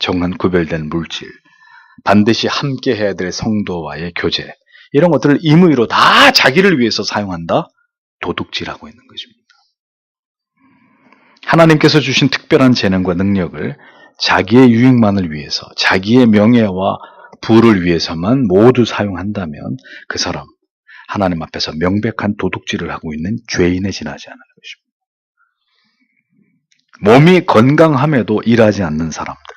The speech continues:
그렇죠. 몸이 건강해서 나가서 노가다라도 뛸 수 있는데, 아, 일단 삼 디,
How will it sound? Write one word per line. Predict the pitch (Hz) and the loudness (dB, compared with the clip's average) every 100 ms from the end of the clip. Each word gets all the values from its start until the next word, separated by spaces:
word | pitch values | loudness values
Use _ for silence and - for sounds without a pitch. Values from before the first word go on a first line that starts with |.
| - _ _ _ | -20 _ _ _
그렇죠. | - - - - - _ _ _ 95 | -18 -14 -14 -16 -20 _ _ _ -6
몸이 | 107 113 | -2 -2
건강해서 | 101 104 104 92 - | -2 -2 -6 -6 -8
나가서 | 87 107 107 | -6 -4 -4
노가다라도 | 95 110 113 107 98 - | 0 0 0 -2 -6 -8
뛸 | 135 | -8
수 | 120 - | -6 -8
있는데, | 82 80 117 101 - - - - | -10 -10 -8 -8 -10 -20 -20 -14
아, | 92 | -10
일단 | 98 95 | -10 -6
삼 | - - 127 | -6 -2 -2
디, | 117 85 71 | -2 -4 -6